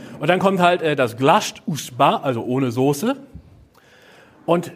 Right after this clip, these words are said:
das ist so dieses Ding, was wir von der klingonischen Küche wissen. Wir wissen zum Beispiel die Rokek-Blutpastete.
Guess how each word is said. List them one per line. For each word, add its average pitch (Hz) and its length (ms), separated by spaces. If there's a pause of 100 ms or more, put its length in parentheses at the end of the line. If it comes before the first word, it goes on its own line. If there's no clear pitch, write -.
(100)
das 180 200
ist 233 120
so 202 140
dieses 190 300
Ding, 190 180
was 180 180
wir 175 180
von 175 180
der 170 80
klingonischen 156 520
Küche 156 260
wissen. 175 220
Wir 123 160
wissen 175 180
zum 180 100
Beispiel 156 220
die 143 60
Rokek-Blutpastete. 139 1500